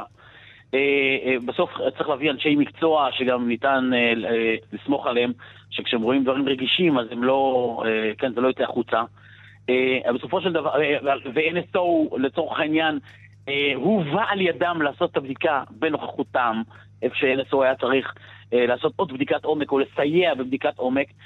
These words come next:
אני מחנך את הילדים שלי ואת הנכדים שלי, אה,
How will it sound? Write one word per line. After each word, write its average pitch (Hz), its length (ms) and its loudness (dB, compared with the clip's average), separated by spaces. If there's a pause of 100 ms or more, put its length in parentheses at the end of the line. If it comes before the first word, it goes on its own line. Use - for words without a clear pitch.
(360)
אני 190 520 2
מחנך 156 540 0
את - 60 -12
הילדים 135 420 2
שלי 165 480 2
ואת 127 140 -6
הנכדים 120 480 -2
שלי, 123 360 -4 (580)
אה, 120 200 4